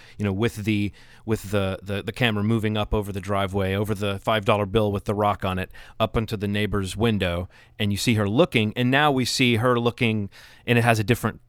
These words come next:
kind of, uh, feel to a different implication, because she clearly called the cops when she saw a strange guy in a, in a space blanket <laughs> running across the street and taking her paper. I didn't take that so much as her calling the cops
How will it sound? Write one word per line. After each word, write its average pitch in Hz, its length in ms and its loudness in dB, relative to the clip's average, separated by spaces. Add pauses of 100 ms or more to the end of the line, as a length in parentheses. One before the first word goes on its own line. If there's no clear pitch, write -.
kind 98 220 -4
of, 90 320 -10
uh, 92 140 -4
feel 127 320 2
to 90 180 -2
a 90 40 -2
different 110 220 -2
implication, 104 540 -4
because 98 200 -6
she - 140 -4
clearly 101 300 -2
called 92 240 -4
the - 60 -12
cops - 420 -2
when 95 80 -4
she - 100 -4
saw 95 220 -4
a 90 40 -6
strange 92 360 -4
guy 92 160 -2
in 90 100 -4
a, 85 160 -6
in 87 100 -8
a 80 240 -10
space - 300 2
blanket 110 400 2
<laughs> - 0 -
running 127 220 4
across 107 260 0
the 110 80 -6
street 113 280 -4
and 113 80 -8
taking 110 220 0
her 95 80 -4
paper. 120 380 2 (380)
I 196 80 8
didn't 190 140 2
take 175 160 4
that 143 180 4
so 151 100 4
much 143 220 2
as 123 140 2
her 143 120 2
calling 135 300 4
the 110 80 0
cops - 500 -2